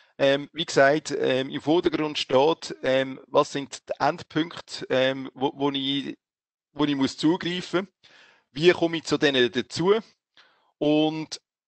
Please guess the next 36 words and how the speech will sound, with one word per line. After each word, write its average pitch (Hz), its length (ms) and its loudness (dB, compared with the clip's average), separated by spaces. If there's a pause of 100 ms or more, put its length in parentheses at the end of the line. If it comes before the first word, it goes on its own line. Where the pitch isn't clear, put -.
(320)
abhängig 156 420 2
von 131 100 -8
dem 160 380 2 (200)
kann 147 180 0
man 139 120 0
dann, 139 280 0
äh, 131 600 4 (1300)
genau, 135 140 2
hat 147 140 0
man 143 80 -4
dann 139 100 0
die - 60 -4
Variante, 139 420 2
die 156 180 -6
zur 143 200 -6
Verfügung 139 300 -6
stehen 143 300 0
und 131 100 -6
kann 127 180 0
dann, 131 220 -2
äh, 127 200 2 (220)
definieren, 135 500 0 (420)
ob, 131 240 2
äh, 120 360 6
über 127 140 -6
das 123 140 -4
Internet, 147 540 -4
ob 107 160 -6
Web, 139 300 0 (240)
ähm, 117 440 2 (480)
Sinn 156 220 2
macht, - 640 -4
ähm, 127 680 -4 (360)
oder 113 180 -2
nicht, 107 260 -4
ja. 98 160 0